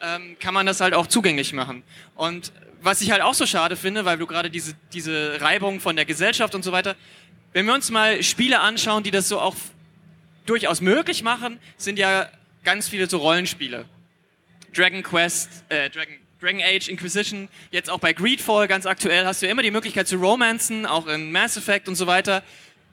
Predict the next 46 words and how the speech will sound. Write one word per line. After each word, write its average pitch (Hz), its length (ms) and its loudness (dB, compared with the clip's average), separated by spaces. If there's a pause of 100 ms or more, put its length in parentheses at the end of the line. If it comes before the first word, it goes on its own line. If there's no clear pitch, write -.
(140)
Immer 233 280 0
auch 233 80 -2
so 233 120 -10
ein 220 60 -4
bisschen 214 280 0
schwierig, 277 440 0
weil 190 160 4
es 185 80 -4
ja 190 80 -2
nur 202 100 -8
eine 180 160 -4
Möglichkeit 214 640 0
ist, 233 180 -2
das 196 140 -4
heißt, 175 280 -2
es 180 120 -6
ist, - 280 -4
ähm, 165 280 -4 (120)
weiterhin 190 360 0
eine 185 100 -2
Option, 208 480 -2
aber 180 240 2 (220)
selbst 196 440 0
wenn 214 120 0
du 214 80 -2
diese 202 200 -4
Option 185 440 -4
durchführst, 196 880 0 (440)
bleibt 175 380 0
es 220 140 -6
auf 185 120 -4
dieser 180 300 0
reinen 226 600 0 (260)
emotionalen, 202 720 0
sexuellen 180 420 -2
Ebene. 139 380 -6 (180)
Und 165 100 -4
das 220 140 2
fand 240 200 -2
ich 220 60 -8
zum 220 140 -6
Beispiel 214 300 0
jetzt 202 160 -6
gerade 190 180 2
bei 160 140 2
Greedfall, 220 580 -4